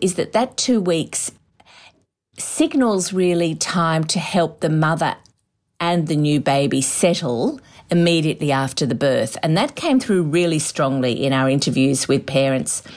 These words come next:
um, during the review of the paid parental leave scheme. So it's not really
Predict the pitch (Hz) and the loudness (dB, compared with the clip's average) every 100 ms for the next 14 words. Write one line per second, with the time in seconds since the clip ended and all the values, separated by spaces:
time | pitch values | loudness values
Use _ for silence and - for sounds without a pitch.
0 | - - - 151 143 139 135 - - 151 | -20 -20 -4 0 2 2 0 -2 -4 2
1 | 160 147 139 139 135 131 147 165 160 120 | 2 4 2 2 2 2 2 4 4 0
2 | - 131 135 123 123 123 - _ _ - | -2 -2 -2 -2 -2 -2 -4 _ _ -4
3 | 135 120 - 127 123 - 120 117 117 - | 0 0 0 0 0 0 0 0 0 0
4 | - 170 135 123 - - - - - - | 2 2 2 -2 -8 -20 -20 -20 -12 0
5 | 220 214 214 220 302 494 277 180 185 - | 2 2 -2 -2 -2 0 0 2 2 0
6 | - | -6